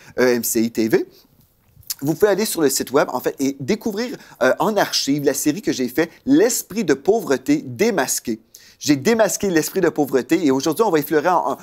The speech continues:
un peu le sujet, mais on va poursuivre aussi parce qu'on veut, on ne veut pas tout simplement, euh, toujours revenir et répéter les choses. Donc, on veut progresser. Mais si vous avez raté cette série, elle est vraiment, euh, complémentaire à cette série d'aujourd'hui. Donc, gloire à Dieu.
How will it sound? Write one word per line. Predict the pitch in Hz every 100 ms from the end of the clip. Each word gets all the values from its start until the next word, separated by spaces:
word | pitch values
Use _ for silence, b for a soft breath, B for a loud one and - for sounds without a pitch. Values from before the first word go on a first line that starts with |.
| B -
un | 147
peu | 240 269
le |
sujet, | 160 - 113 147 - B B
mais | 127
on | 151 143
va | 135
poursuivre | - 202 185 - 220
aussi | 143 - 131
parce | 120
qu'on | - 120 - 127
veut, | 139 -
on | 143
ne |
veut | 120
pas | 131 165
tout | - _ -
simplement, | - 147 139 135 156 B B -
euh, | 120 117
toujours | - 156 180 139
revenir | 127 127 165 185 123
et |
répéter | 123 127 123 -
les | 151 120
choses. | 175 147 - B B
Donc, | 139 -
on | 139
veut | 135
progresser. | 156 - 202 151 131 - 117
Mais | 117
si | - - 277
vous | 226 151
avez | 123 127
raté | 170 165 226
cette | 226 131
série, | - 123 113 117 B B B
elle | 131
est |
vraiment, | 135 131 139 165 165 156
euh, | - 117 110 104 - -
complémentaire | 151 156 131 120 151 160
à | -
cette | - 135
série | - 123 110 147 - _
d'aujourd'hui. | 131 131 120 104 101 104 B -
Donc, | 143
gloire | 147 156
à | 131
Dieu. | 117